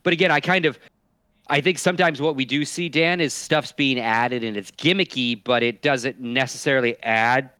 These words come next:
So let's talk about Counter-Strike. It doesn't necessarily add to the game of Counter-Strike, right? We start to see a lot more augmented reality graphics, uh,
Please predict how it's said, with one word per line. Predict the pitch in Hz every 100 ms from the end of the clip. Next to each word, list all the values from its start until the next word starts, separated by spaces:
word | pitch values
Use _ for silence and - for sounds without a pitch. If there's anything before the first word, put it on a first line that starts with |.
| -
So | 135
let's | -
talk | 135
about | 113 110
Counter-Strike. | 135 127 117 101
It |
doesn't | 120
necessarily | 127 143 120 -
add | 117 120 120
to |
the | 107
game | 110 98
of |
Counter-Strike, | - 104 95 - 87 80 _ _ _
right? | 104 104
We | 113 120
start | 151 131
to | -
see | 135
a |
lot | 123 127
more | 120 123
augmented | 117 117 110 113 107 107
reality | 107 101 98 101 98
graphics, | - 95 90 98 - 80 - - - _ _ -
uh, | 101 95 92